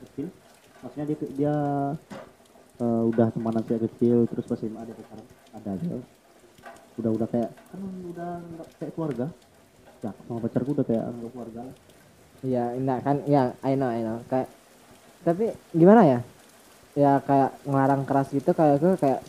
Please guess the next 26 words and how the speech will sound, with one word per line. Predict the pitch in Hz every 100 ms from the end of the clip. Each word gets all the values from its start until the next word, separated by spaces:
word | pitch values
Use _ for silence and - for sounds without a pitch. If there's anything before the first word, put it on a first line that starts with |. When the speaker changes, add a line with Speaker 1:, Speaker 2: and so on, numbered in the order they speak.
| -
Speaker 2:
sikon-, | 143 - 135 - - 147
si-, | 147 143 -
situasi | 139 143 143
kondisinya | 147 143 135 143 160
tuh | 202
kayak | 147 110 -
ada | 131 139 135 127
wajarnya | 135 127 131 170
dan | 165 156
enggaknya. | 151 143 143 143 - - -
Speaker 1:
Hmm. | 120 120 107 - - - -
Speaker 2:
Kalau | 131 131 135 131
wajarnya | 135 127 139 127 123 120
itu | 170
kayak | 180 131 117 - - - - - - - - - - - - - -
kita | 135 - 170
udah | 165 151
lama | 131 127
ke-, | - 151
betul | 180 202
tadi, | 147 131
kayak | 135 135
kita | 151 190
udah | 135
lama | 117 110
kenal | 95 120